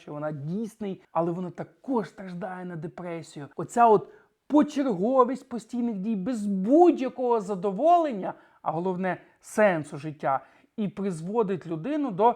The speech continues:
жахливих якихось вчинків, там, до революцій. Але найгірше, що в житті, якщо вже брати не бійцівський клуб, а такий,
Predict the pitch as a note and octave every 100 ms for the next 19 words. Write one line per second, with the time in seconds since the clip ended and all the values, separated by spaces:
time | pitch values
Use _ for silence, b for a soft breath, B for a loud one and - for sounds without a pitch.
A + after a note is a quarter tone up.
0 | A#3 D3 D#3 - C4+ A#3+ - - F#3 F#3+
1 | - - - F3+ D#3+ D3 C#3+ - - D3
2 | C#3+ C#3+ C#3 C#3 B3 C4 A#3+ - F3+ b
3 | - F#3+ G3 G#3 F#3 D#4+ D4 C4 G#3+ -
4 | G#3+ F3+ E3+ D#3 F3+ - E4+ D4 G3 G3
5 | E3 E3+ D3 D3+ F3 - C#3 F3 D#3+ D#3+
6 | D#3+ D3 - - D#3+ D3 - C#3+ D#3 B3+